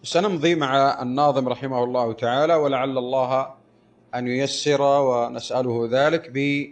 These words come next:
بإتمام الكلام على المفاعيل الخمسة. لما ذكر البيتين السابقين:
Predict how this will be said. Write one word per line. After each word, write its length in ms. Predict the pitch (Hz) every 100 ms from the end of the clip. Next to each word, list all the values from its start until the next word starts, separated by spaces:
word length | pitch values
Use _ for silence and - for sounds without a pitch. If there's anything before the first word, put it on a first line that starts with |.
| - _ _ _ _ -
بإتمام 520 | - 127 139 139 131 131 139 139
الكلام 580 | 123 - 127 139 135 127
على 500 | 123 127 127 - - _ _ _ -
المفاعيل 640 | 127 131 120 127 120 139 123
الخمسة. 500 | - 135 120 71 - _ _ _ _ _ _ _ _ _ _ _ _ _ _ _ _ _ _ -
لما 220 | 123 147
ذكر 300 | 160 196 175
البيتين 500 | 165 143 147 143 165
السابقين: 800 | 139 - 147 127 123 143 147 175